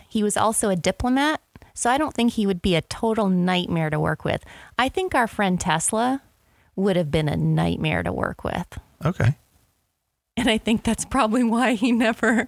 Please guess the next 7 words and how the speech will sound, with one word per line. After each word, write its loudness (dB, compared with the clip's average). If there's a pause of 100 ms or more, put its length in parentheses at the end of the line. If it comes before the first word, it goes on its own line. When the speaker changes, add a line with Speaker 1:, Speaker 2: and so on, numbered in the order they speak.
(160)
Speaker 1:
<laughs> -14
participated 0 (320)
in, 2
like, 0 (140)
Speaker 2:
In 0
society? 2
Speaker 1:
collabor-, 4